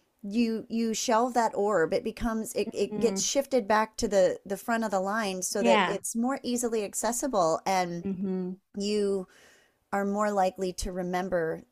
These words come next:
Speaker 1: the thankful things. And
Speaker 2: Yeah.
Speaker 1: likewise, unfortunately,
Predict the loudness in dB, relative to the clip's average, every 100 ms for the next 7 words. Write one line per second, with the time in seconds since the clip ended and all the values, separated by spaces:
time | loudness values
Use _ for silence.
0 | _ -4 -2 -6 -6 -6 -6 -6 -12 -10
1 | -12 -8 -4 -4 -4 -10 _ -4 0 2
2 | 2 0 0 -2 -2 -4 -6 -6 -10 -10
3 | -4 -4 -4 -10 -10 -8 -8